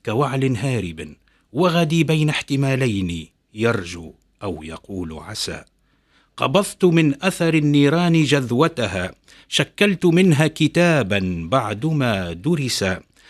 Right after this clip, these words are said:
تركته في فناء الليل أحجية، ترى دهاليزها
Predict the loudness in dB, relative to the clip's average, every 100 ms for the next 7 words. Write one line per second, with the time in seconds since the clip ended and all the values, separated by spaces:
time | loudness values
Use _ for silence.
0 | _ 0 0 0 -2 -2 -2 -4 -8 _
1 | 0 0 2 0 0 -2 -2 0 0 -2
2 | -4 -8 -10 -6 -4 -6 -8 -14 -14 -18
3 | _ _ _ 2 4 2 2 2 2 2
4 | 2 0 0 -2 -2 -6 -6